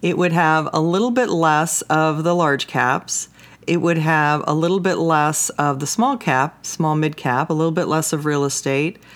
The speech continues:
a little bit less in international and emerging markets, but it would have a little bit of an allocation to those high yield or low rated corporate bonds, and it would have a much larger allocation to other bond funds,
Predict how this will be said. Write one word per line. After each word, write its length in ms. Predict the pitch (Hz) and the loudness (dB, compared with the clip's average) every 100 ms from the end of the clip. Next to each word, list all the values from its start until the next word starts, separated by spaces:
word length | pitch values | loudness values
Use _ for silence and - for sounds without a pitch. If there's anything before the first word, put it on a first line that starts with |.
| - - - | -20 -12 -4
a 40 | |
little 140 | 165 190 | -2 0
bit 140 | 226 | 0
less 300 | 208 208 208 | 2 0 0
in 120 | 190 185 | -2 -2
international 1000 | 175 190 180 180 - 180 180 175 175 - - | -2 0 2 0 0 0 2 2 0 -4 -4
and 260 | 165 160 165 | 0 0 2
emerging 380 | 165 156 156 | 0 0 0
markets, 640 | 165 226 233 160 160 - - - - - - | 0 0 0 0 0 -4 -14 -18 -20 -18 -2
but 220 | 240 233 | 0 2
it 100 | 165 | 0
would 140 | 185 170 | 0 2
have 360 | 175 170 165 - | 2 2 0 -2
a 60 | |
little 200 | 170 214 | 0 0
bit 300 | 214 202 185 - | 2 0 0 -4
of 100 | 160 | -2
an 80 | 170 | 2
allocation 680 | 165 165 - 160 - 160 | 2 0 0 0 0 0
to 320 | 160 - 165 156 | -2 0 0 0
those 320 | 151 147 139 | 0 0 -4
high 280 | - 175 165 | -4 0 0
yield 520 | 156 165 151 139 139 | 2 0 2 0 -2
or 140 | 143 139 | -2 0
low 200 | 147 147 | 0 0
rated 340 | 147 143 135 | 0 -2 -2
corporate 380 | - 196 180 151 | -4 -2 -2 -2
bonds, 600 | 143 135 135 139 - - - - - - - _ - | -2 0 -2 -4 -8 -14 -18 -20 -20 -20 -20 _ 0
and 460 | 160 151 151 147 | 2 2 2 0
it 80 | - | 0
would 140 | 160 151 | 0 0
have 400 | 156 165 165 - | 0 0 -2 -2
a 100 | 165 | 0
much 360 | 175 202 233 - | 2 0 0 0
larger 300 | 160 147 147 | 0 0 0
allocation 680 | 143 147 139 156 147 156 139 | 0 0 -2 -2 0 -2 -4
to 560 | - 160 151 143 139 - - - _ _ _ _ - | -4 -2 0 0 -2 -4 -20 -20 _ _ _ _ -2
other 220 | 185 190 | 0 0
bond 400 | 151 139 131 127 | 2 2 0 -2
funds, 600 | - 135 127 127 127 - | 0 0 0 -2 -4 -8